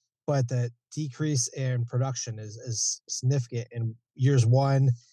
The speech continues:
kinda comes back in year two and year three. The only silver lining is that J C Jackson signed his contract extension in March, which means he's at least on the books for a while, because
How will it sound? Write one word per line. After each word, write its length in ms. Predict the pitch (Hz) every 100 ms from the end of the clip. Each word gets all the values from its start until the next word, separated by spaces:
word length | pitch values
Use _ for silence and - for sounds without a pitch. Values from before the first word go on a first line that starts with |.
| _ -
kinda 200 | 165 156
comes 200 | 156 123
back 240 | 156 131
in 100 | 131
year 160 | 131 127
two 240 | 120 139
and 120 | 127
year 140 | 120 120
three. 480 | - 131 135 139 120 - _ _ _ _ _ _ _
The 160 | 120 135
only 480 | 160 185 185 180 151 120 _ -
silver 320 | - 175 143
lining 460 | 131 135 143 147 139
is 240 | 127 127 -
that 400 | 135 127 120 117 _ _ _
J 140 | 156 147
C 160 | 131
Jackson 340 | 123 143 123 123
signed 240 | 139 127
his 220 | 123 117
contract 400 | 139 131 131 117
extension 480 | 113 127 123 123 120
in 180 | 117 107
March, 460 | 110 135 143 - -
which 180 | 123 -
means 340 | 139 127 113 - _
he's 160 | 156 147
at 100 | 147
least 240 | 151 127 -
on 200 | 139 135
the 80 | 131
books 280 | 120 143 -
for 120 | 113
a 40 |
while, 320 | 107 104 107 -
because 500 | 113 117 117 110 -